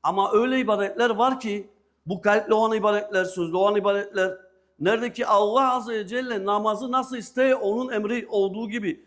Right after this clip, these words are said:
yapılsın ona, bu sözleri de, bu davranışları da aynı biçimde ona isteniliyor yapsın. Öbür türlü eğer böyle bir fiil yapırsak, böyle bir söz yapırsak, Allah Azze ve Celle yaptığımız bütün ameller bizi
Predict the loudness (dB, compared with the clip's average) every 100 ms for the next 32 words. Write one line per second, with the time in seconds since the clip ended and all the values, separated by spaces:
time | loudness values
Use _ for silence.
0 | _ 0 2 2 -4 -2 0 2 0 -2
1 | -14 _ _ _ -10 -2 0 0 0 0
2 | 2 2 0 0 0 0 -2 -4 -4 -2
3 | -2 0 -2 -2 -8 _ _ -2 0 0
4 | -2 -8 -12 -8 -4 -2 -4 -8 _ _
5 | -2 2 2 0 -2 0 0 -2 -4 -14
6 | -20 _ _ _ _ 0 2 4 2 2
7 | 4 2 0 -6 _ _ _ _ _ 4
8 | 6 4 4 2 4 0 -2 0 2 4
9 | 2 0 0 0 2 4 4 2 0 2
10 | 2 2 0 -2 -2 0 0 -2 -20 _
11 | _ 0 0 2 0 -2 -6 -4 -4 -2
12 | 0 0 -2 -6 -4 -2 -6 -10 -12 -8
13 | -4 0 0 0 -2 -6 -6 -8